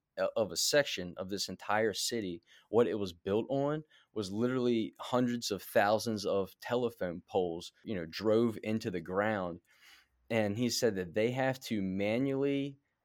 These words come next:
adjust and maintain the water table, because if these poles dry out,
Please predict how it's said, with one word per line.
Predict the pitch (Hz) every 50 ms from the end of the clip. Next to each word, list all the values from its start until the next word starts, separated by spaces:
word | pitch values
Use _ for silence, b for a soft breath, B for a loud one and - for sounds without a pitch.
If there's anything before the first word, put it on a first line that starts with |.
| _ _ _
adjust | 113 104 90 82 85 87 101 113 113 120 127 123 - - - - - -
and | - 98 92 92 92 92
maintain | 98 101 110 113 113 113 113 - - 113 117 123 117 110 101 95 95 90 - _
the | 101 98 95
water | 90 87 92 101 113 117 113 95
table, | - - - 87 87 76 - 69 65 - - b b b b b b
because | 104 95 - 120 107 95
if | 98 92 -
these | - 117 123 127 120
poles | - - - 110 110 113 120 131 139 147 151 - - 95
dry | 92 - 104 101 107 107 107 101 95
out, | 92 98 104 117 120 -